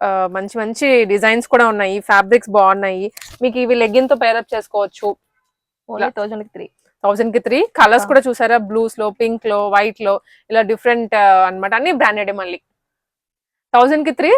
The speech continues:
Speaker 1: త్వరగా రండి పిక్ చేసుకోండి. And నెక్స్ట్ వెరైటీస్ వచ్చేసరికి మనకి
Speaker 2: షర్ట్స్ అండి.
Speaker 1: షర్ట్స్.
Speaker 2: ఇవి కూడా మనకి కాంబో ఆఫర్ లో థౌజండ్ కి త్రీ వస్తాయి.
Speaker 1: ఎస్, మనం హైక్ని వేర్ హౌస్ Instagram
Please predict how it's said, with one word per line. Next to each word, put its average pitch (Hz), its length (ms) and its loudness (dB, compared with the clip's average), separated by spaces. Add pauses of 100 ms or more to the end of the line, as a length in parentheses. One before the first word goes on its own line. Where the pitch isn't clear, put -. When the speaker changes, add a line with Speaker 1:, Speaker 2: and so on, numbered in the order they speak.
Speaker 1:
త్వరగా 226 300 4
రండి 247 260 2
పిక్ 240 260 -8
చేసుకోండి. 196 460 -6 (680)
And 294 120 0
నెక్స్ట్ 240 220 -2
వెరైటీస్ 294 320 2
వచ్చేసరికి 247 480 -2
మనకి 262 440 -4 (200)
Speaker 2:
షర్ట్స్ - 260 -4
అండి. 240 400 -10 (1200)
Speaker 1:
షర్ట్స్. - 320 -2 (640)
Speaker 2:
ఇవి 240 120 -8
కూడా 277 160 2
మనకి 240 200 -4
కాంబో 220 360 0
ఆఫర్ 220 200 -2
లో 247 80 -4
థౌజండ్ 220 300 -6
కి 208 40 -10
త్రీ 185 180 -8
వస్తాయి. 190 380 -10
Speaker 1:
ఎస్, - 300 -12
మనం 226 220 0
హైక్ని 226 260 0
వేర్ 233 180 2
హౌస్ 233 280 -4
Instagram 220 460 -2